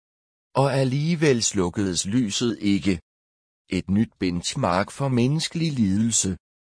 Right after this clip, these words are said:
I hele perioden efter nitten hundrede og femogfyrre har ingen civilbefolkning på jorden været udsat for en tilsvarende kombination af varighed,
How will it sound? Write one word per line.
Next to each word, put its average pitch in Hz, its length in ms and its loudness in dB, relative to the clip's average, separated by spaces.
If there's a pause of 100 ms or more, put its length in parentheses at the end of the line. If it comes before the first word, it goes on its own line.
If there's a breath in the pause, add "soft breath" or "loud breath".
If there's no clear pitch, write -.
(360)
I 139 140 4
hele 101 420 -2
perioden 98 720 2
efter 160 400 0
nitten 113 380 0
hundrede 98 480 2
og 85 160 0
femogfyrre 95 720 0
har 135 180 2
ingen 139 360 0
civilbefolkning 135 1300 -2
på 87 160 -6
jorden 107 580 0
været 87 360 2
udsat 120 560 -2
for 95 220 0
en 92 120 -4
tilsvarende 143 760 2
kombination 120 920 0
af 85 220 -4
varighed, 101 580 2